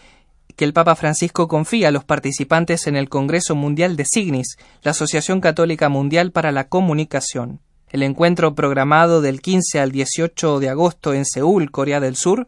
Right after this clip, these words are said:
tierra, escribe el Papa en su mensaje en inglés, cuya historia de la evangelización demuestra el poder de la palabra impresa y el papel esencial de los laicos en la difusión del Evangelio. La referencia es a la historia terrenal de hace doscientos años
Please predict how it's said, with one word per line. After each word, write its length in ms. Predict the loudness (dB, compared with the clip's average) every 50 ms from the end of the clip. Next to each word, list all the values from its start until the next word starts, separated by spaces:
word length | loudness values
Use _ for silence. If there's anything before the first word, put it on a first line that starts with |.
| _
tierra, 420 | 2 2 4 4 4 2 0 0 -2
escribe 400 | -4 -10 -10 -8 -6 -4 -2 -2
el 100 | -2 -2
Papa 220 | -2 -4 -2 -2 -4
en 80 | -4
su 140 | -4 -6 -6
mensaje 460 | -4 -4 -2 0 0 0 0 -2 -4
en 60 | -4 -2
inglés, 360 | -2 -2 -2 -2 -4 -4 -6 -10 _ -20 -20 -20 _ _
cuya 260 | -4 0 2 2 2
historia 460 | 2 0 0 0 0 2 2 2 2
de 100 | 2 2
la 100 | 2 2
evangelización 760 | 2 2 0 0 -2 -2 -2 -2 -2 -2 -4 -2 0 0 2 2
demuestra 600 | 2 2 2 2 2 2 0 -2 -2 0 0 0
el 120 | -2 -2
poder 380 | -2 0 2 4 4 4 4 2
de 100 | 0 0
la 160 | 0 0 0
palabra 360 | 0 0 2 2 2 2 0
impresa 580 | -2 -2 0 0 0 0 0 -2 -4 -6 -6 -8 -14 -20 -14 -6
y 80 | -2 -2
el 100 | 0 2
papel 380 | 2 0 2 2 0 0 2 0
esencial 640 | 0 0 0 0 0 -2 -2 0 0 0 0 0
de 80 | 0 -2
los 180 | -2 -2 -2 -2
laicos 460 | 0 0 -2 -2 -2 -4 -4 -2 -2
en 100 | -2 -2
la 140 | -2 -2 -2
difusión 500 | -2 -2 -2 -4 -4 -2 -2 -2 -2 -2
del 140 | -2 -2
Evangelio. 640 | -2 -2 -2 -4 -4 -2 -2 0 0 -2 -4 -6 -6 -2 0
La 100 | 0 2
referencia 680 | 2 0 0 0 2 4 4 4 4 2 2 2 2 0
es 160 | 0 0 0
a 40 | -2
la 60 | -2
historia 400 | -2 -2 -2 -2 0 0 0 -2
terrenal 560 | 0 -2 -2 0 0 2 2 2 2 2 0 -4 _ _ _ -2
de 80 | 0 0
hace 200 | 0 2 2 0
doscientos 540 | 0 0 0 0 0 0 0 0 0 2 2
años 420 | 2 2 2 0 -2 -4 -6 -12